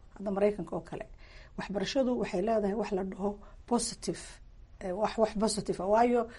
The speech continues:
marka waxaana, waxaana la sameeyaa dowladdaa subsidize garaysa. Sidii dagaalku u dhacay, waxbarashadii waxay noqotay private. Private macnaheedu waxa weeye, markaad baxsan kartid unbaad tegi kartaa.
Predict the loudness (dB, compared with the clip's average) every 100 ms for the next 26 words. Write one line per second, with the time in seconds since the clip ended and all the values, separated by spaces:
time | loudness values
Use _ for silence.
0 | -18 -6 -4 -4 -4 -4 0 2 2 2
1 | 2 4 4 2 0 0 2 2 2 6
2 | 6 6 4 0 -2 -6 -8 -6 -6 -6
3 | -8 -8 -6 -8 -14 -20 -20 -18 -6 0
4 | 2 4 6 6 4 0 -4 -2 0 0
5 | -2 -4 -10 -10 -10 -10 -4 -4 -2 0
6 | -2 -2 -6 -6 -8 -6 -2 -2 -2 -6
7 | -10 -16 -20 -8 4 6 6 2 2 4
8 | 4 4 2 2 2 6 6 6 2 -6
9 | -20 -6 -4 0 -2 -2 -4 -2 0 -2
10 | -4 -2 -2 0 -2 -2 -6 -8 -12 -12
11 | -14